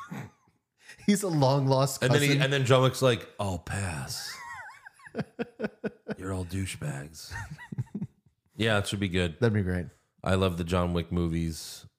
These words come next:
Speaker 2: I'll show up to all of 'em. And, uh, Ana de Armas, I mean, yeah, she's amazing.
Speaker 1: Well, that's a reason to show up to a movie.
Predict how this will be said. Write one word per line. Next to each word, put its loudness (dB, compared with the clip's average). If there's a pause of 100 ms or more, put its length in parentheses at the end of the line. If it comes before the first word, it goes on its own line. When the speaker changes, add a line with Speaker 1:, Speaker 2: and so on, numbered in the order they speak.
Speaker 2:
I'll -4
show -2
up -4
to -2
all 0
of -4
'em. -6 (680)
And, 2
uh, 4
Ana 4
de 4
Armas, 4
I 4
mean, 2
yeah, 2 (480)
she's -2
amazing. 0 (380)
Speaker 1:
Well, 2
that's 4
a 2
reason 4
to 4
show 0
up 0
to 0
a 0
movie. 2